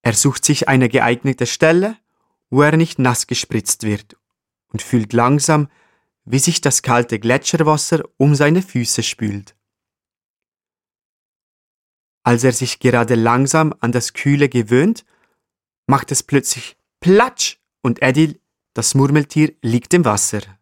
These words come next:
Er ist auf einen nassen Stein ausgerutscht und hat sich erschrocken,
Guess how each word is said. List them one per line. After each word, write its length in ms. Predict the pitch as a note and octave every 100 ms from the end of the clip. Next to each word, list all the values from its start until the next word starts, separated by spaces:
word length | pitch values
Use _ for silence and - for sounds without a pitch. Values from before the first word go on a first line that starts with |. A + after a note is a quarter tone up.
| _ _ _ _ _ _ _ _ _ _ _ _ _ _ _ _ _ _ _ _ _ _ _ _ _ _ _ _ _ _ _ _
Er 140 | B2 C#3
ist 280 | D#3 -
auf 160 | B2 -
einen 280 | C3 C3 C3
nassen 340 | C#3+ - C#3
Stein 500 | - - C#3+ D#3+ -
ausgerutscht 840 | - C#3 - - A#2+ A2 - - -
und 200 | A2+ G#2+
hat 180 | A#2+ -
sich 220 | D#3 -
erschrocken, 680 | - B2+ A2+ - G#2+ G2